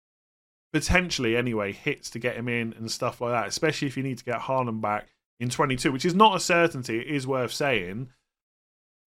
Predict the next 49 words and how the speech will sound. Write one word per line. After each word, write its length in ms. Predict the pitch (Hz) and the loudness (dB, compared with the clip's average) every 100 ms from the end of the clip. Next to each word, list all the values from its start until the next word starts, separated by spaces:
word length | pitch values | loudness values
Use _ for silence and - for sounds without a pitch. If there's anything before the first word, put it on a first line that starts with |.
| _ | _
I 100 | 131 | -6
don't 140 | 131 143 | 0 4
know. 180 | 139 117 - | 4 2 6
I 120 | 180 | 8
think 160 | 226 262 | 8 6
the 80 | 240 | 4
only 160 | 240 | 4
way 200 | 214 214 | 8 8
that 80 | 185 | 8
I 140 | 165 165 | 6 6
would 140 | 156 | 6
get 160 | 156 127 | 2 0
De 80 | |
Bruyne 500 | 123 143 139 113 95 | 2 4 4 2 0
in 200 | 98 131 - _ _ - | -2 -6 -10 _ _ 0
is 220 | 139 131 | 2 6
if 440 | 151 139 - - _ _ _ _ _ _ | 6 6 2 -14 _ _ _ _ _ _
Klopp 240 | - 214 - | 6 6 6
comes 240 | 190 170 | 2 4
out 160 | 160 143 | 4 4
and 100 | 139 | 0
says 240 | 156 131 | 0 0
Salah's 320 | - 160 147 | 2 4 4
out 180 | 139 135 | 4 0
for 100 | 123 | -2
four 260 | - 135 113 | -2 2 2
weeks, 440 | 101 98 - - _ _ _ _ | 2 -2 -8 -12 _ _ _ _
and 140 | 123 123 | -4 0
Pep 220 | 165 - | 0 2
says 340 | - 131 120 | 2 4 2
that 320 | 113 120 113 - - | 2 2 0 -4 -2
Haaland's 380 | - 147 131 120 | 6 6 6 2
out 220 | 123 110 | 0 0
for 80 | 123 | -4
another 160 | 120 | -4
two 260 | 110 - 123 | -4 -2 -2
to 100 | 110 | -2
three 260 | - 123 123 | -6 -2 0
weeks, 260 | 139 - | 0 0
'cause 160 | - 147 | 0 2
at 120 | 180 | 4
that 240 | 208 202 | 4 2
point, 420 | - 110 98 127 - _ _ _ _ - | -2 -4 -2 -4 -6 _ _ _ _ 2
I 120 | 156 | 4
can 140 | 160 | 4
just 220 | 156 160 | 4 4
do 140 | - 147 | 4 2
Salah 500 | - 170 156 151 135 | 4 4 4 4 2
to 600 | - 147 139 131 123 | 0 0 2 2 2